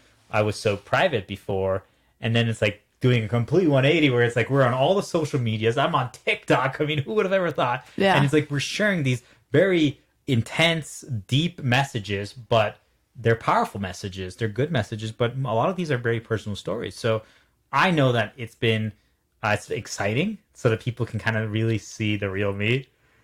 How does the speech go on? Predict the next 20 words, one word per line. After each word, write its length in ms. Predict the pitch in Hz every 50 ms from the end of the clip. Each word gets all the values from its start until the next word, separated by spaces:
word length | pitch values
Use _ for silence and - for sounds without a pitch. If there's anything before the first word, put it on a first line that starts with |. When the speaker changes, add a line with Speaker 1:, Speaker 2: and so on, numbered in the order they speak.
| _ _ _ -
Speaker 1:
but 140 | 131 113 113
also 280 | 120 123 - - 123
it's 100 | 110 -
been 200 | - - 113 110
kind 200 | - - 127 123
of 80 | 113 107
intense 580 | 101 95 - - 104 113 160 135 - - -
as 140 | 107 98 87
well. 180 | 107 120 123 107
So 140 | - - 104
I'm 100 | 107 104
curious 300 | - - 135 131 120 -
how 120 | - 107
you 220 | 98 95 107 143
feel 360 | 151 - - 104 101 98 98 - - - _ _ -
being 160 | - 107 104
that 200 | 101 98 98 101
vulnerable. 580 | 98 98 95 95 95 95 92 90 90 87 87 - _ _ _ _ _ _ _ _ - _ _ _ _ _ _ _ _ -
Speaker 2:
Yeah, 300 | 202 196 196 208 196 - -
it's 480 | - 196 190 185 - - - - -